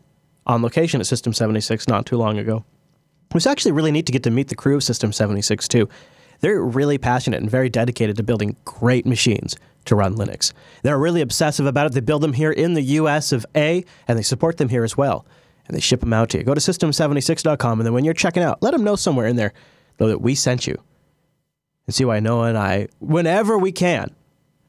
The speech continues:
go System seventy-six. And whenever we can, we say, "Go get a System seventy-six." You want a great out-of-the-box experience where you're not fighting with your hardware, not messing with drivers. You want, you wanna be able to just nuke,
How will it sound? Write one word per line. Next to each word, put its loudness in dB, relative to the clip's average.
go 0
System 0
seventy-six. 0
And 2
whenever 0
we 0
can, -2
we 0
say, 0
"Go -2
get 0
a 0
System 0
seventy-six." 0
You 2
want 2
a 0
great 0
out-of-the-box 0
experience -2
where 0
you're 2
not -2
fighting 2
with -2
your 2
hardware, 2
not 0
messing 0
with 0
drivers. 0
You 2
want, 0
you 2
wanna 2
be 2
able 2
to -2
just 0
nuke, 0